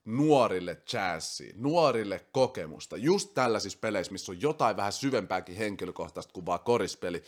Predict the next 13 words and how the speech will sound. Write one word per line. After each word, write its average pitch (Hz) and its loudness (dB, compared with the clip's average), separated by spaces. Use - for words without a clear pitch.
ja 104 -6
vielä 101 -2
M 104 -2
M-karsintoja, 82 -2
niin 113 -6
on 104 -10
tosi 175 0
hyvä, 85 -6
että 101 -2
laitettiin 113 -2
nuoret 175 6
jätkät 113 -2
starttaamaan. 76 0